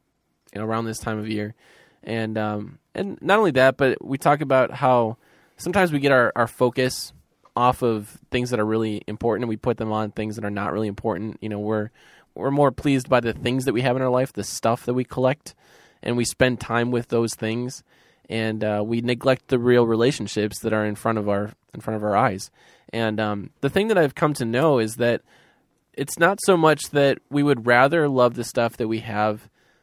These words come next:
um, because we're not wired that way initially. We, we are wired when we're born. We're, we're bonded with our mother and father in a way. Um, you know, maybe you grew up in a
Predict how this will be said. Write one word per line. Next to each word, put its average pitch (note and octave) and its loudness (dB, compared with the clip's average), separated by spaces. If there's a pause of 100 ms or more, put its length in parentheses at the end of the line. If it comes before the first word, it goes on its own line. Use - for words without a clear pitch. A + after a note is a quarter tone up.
(120)
um, A2 -4
because D#3+ -4
we're E3+ 2
not F#3 4
wired D#3 4
that B2 2
way A#2+ 0
initially. A2+ -2
We, A2+ -2
we B2+ -2
are A#2 4
wired A#2+ 2
when A#2 -4
we're A#2+ 0
born. B2 0
We're, A2+ -2 (340)
we're B2 -4
bonded C3 0
with B2+ -2
our B2+ 4
mother B2 2
and A2+ -6
father A#2+ 0 (240)
in A#2 -4
a A2+ 0
way. A2+ -2 (100)
Um, A2 -4 (120)
you A2+ -8
know, A2 -4
maybe A#2 -4
you A2+ -2
grew B2 0
up A#2+ -2
in A#2 -2
a A2 -2